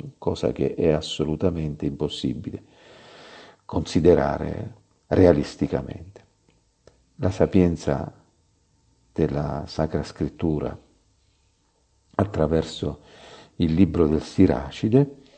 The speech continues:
ci dice queste parole: "Colui che vive per sempre ha creato l'intero universo. Il Signore soltanto è riconosciuto giusto.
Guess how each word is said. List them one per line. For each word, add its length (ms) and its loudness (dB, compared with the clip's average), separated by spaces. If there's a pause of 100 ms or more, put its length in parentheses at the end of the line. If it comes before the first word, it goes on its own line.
(420)
ci 180 10
dice 340 2
queste 360 -2
parole: 560 -4 (1000)
"Colui 420 10
che 180 8
vive 460 4
per 200 -4
sempre 840 0
ha 160 -2
creato 1000 4
l'intero 640 0
universo. 800 -8 (1120)
Il 180 4
Signore 680 4
soltanto 1400 0
è 160 -4
riconosciuto 960 -6
giusto. 720 -6